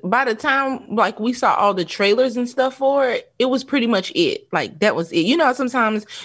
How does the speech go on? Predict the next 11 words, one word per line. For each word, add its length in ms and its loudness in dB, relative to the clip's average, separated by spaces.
you 100 2
can 180 -2
watch 240 2
a 60 -6
trailer 680 2
and 160 0
it, 240 -4
the 120 -4
trailer 320 0
is 320 0
good 440 2